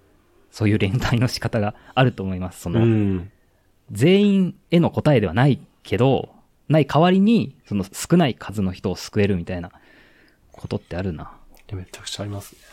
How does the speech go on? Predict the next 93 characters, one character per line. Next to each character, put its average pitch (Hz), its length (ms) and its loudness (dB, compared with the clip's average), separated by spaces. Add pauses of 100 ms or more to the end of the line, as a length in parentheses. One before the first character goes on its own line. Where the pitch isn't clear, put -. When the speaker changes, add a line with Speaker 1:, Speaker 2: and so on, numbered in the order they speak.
(160)
Speaker 2:
確 - 100 -20
か - 80 -20 (2000)
に。 123 60 -12
な 131 40 -8
ん 147 40 -6
な 151 80 -2
ら 104 60 -2
も 95 100 -2
う - 20 -4
み-、 101 140 -8
み 120 160 -8
ん-、 123 200 -12 (100)
な 113 100 -2
ん 98 40 -10
だ - 80 -12
ろ - 60 -14
う、 - 60 -20
そ - 100 -16
の、 - 60 -16
そ 131 100 -6
れ 135 60 -2
こ 147 60 -10
そ、 - 100 -14
ま 113 100 -4
あ、 110 60 -6
ぐ-、 - 300 -12
愚 131 120 -6
痴 170 160 -2
が 165 140 -2
ち 160 80 -8
ょ 151 40 -8
っ - 40 -14
と 85 160 -10 (240)
い 127 160 -8
い - 20 -6
の 107 120 -6
か - 100 -16
わ 87 160 -12
か 113 100 -10
ん 95 40 -8
な 90 40 -10
い - 20 -16
で - 40 -18
す - 60 -20
け - 80 -20
ど、 - 40 -14
ま 113 80 -2
あ - 20 2
で 117 60 2
も 98 100 -4
な 98 80 -2
ん - 60 -10
か、 - 160 -16 (100)
そ 139 120 -4
れ 143 60 0
も 143 420 -2
一 - 160 -6
種 82 100 -12
の 90 60 -4
連 92 200 -4
帯 87 240 -6 (120)
で、 80 320 -16
Speaker 1:
う 113 40 0
ん。 92 380 -10 (880)
Speaker 2:
な - 80 -16
ん - 40 -20
だ - 80 -20
ろ - 80 -20
う。 - 40 -20 (240)
や 98 100 -4
っ - 40 -12
て 101 100 -4
き - 60 -10
た 85 80 -8
み 82 80 -8
た 85 60 -8
い - 20 -6
な 82 40 -12
と 98 60 -12
こ 92 80 -10
も 92 60 -2
あ 95 40 -2
る 107 60 -6
し、 110 220 -4
な 113 100 -2
ん - 20 -12
か 113 60 -4
ま 110 80 2
あ、 87 160 -2 (720)
愚 120 100 -4
痴 127 220 -6
的 131 220 -2
な 127 240 0